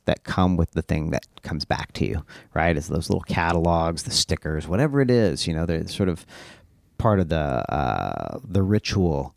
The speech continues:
of getting records from an underground label. And I was always really good at making little things, writing little notes and stuff. And it wasn't hard to sort of, you know, realize it's like, "Oh, well,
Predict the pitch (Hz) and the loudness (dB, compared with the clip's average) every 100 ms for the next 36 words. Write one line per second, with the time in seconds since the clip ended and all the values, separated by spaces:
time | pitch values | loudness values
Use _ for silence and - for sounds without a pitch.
0 | _ 87 82 92 90 87 87 82 78 - | _ -2 0 0 0 -2 -2 -2 -4 -2
1 | 80 76 78 80 - 80 80 82 82 85 | -2 -2 -4 -8 -4 -2 0 0 0 2
2 | 117 98 - - _ 92 90 - 104 104 | 2 2 0 -4 _ -2 0 0 2 4
3 | 110 104 104 98 82 98 101 101 87 92 | 4 2 0 0 2 4 4 4 0 -2
4 | 90 101 92 95 85 - 90 92 101 104 | -2 0 2 2 0 -2 0 0 -2 -6
5 | - - - - 90 87 90 87 90 85 | -10 -18 -20 -6 0 0 2 2 2 0
6 | 82 90 - - 90 - - 90 95 90 | 2 2 0 -4 -6 -4 -2 2 2 0
7 | 85 82 78 - - - 110 107 131 127 | -2 -4 -6 -12 -20 -2 2 4 4 2
8 | - 117 117 117 98 - 104 92 87 82 | 0 2 4 4 0 0 4 4 4 -2
9 | - _ - _ - 92 87 82 - 98 | -12 _ -20 _ -2 2 2 0 -4 0
10 | 101 104 90 92 101 98 117 104 | 4 4 2 0 0 2 2 2